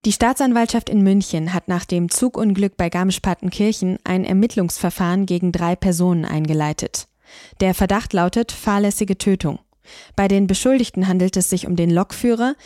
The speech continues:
den Fahrdienstleiter und um eine Person, die für den Zustand der Strecke verantwortlich ist.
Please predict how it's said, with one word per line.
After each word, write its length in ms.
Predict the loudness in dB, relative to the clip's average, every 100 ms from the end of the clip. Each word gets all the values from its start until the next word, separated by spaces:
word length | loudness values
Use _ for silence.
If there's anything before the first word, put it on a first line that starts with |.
| -20 -4
den 180 | 0 2
Fahrdienstleiter 1080 | 0 0 0 0 -2 -2 -2 -2 -2 -2 -4
und 280 | -2 0 2
um 140 | 0
eine 240 | -2 0 0
Person, 540 | 0 0 2 2 0
die 100 | -2
für 160 | -2 -2
den 220 | -2 -2
Zustand 520 | -2 -4 -2 -4 -2
der 100 | -4
Strecke 380 | -4 -4 -4 -4
verantwortlich 720 | -4 -4 -4 -4 -6 -6 -8
ist. 360 | -6 -6 -8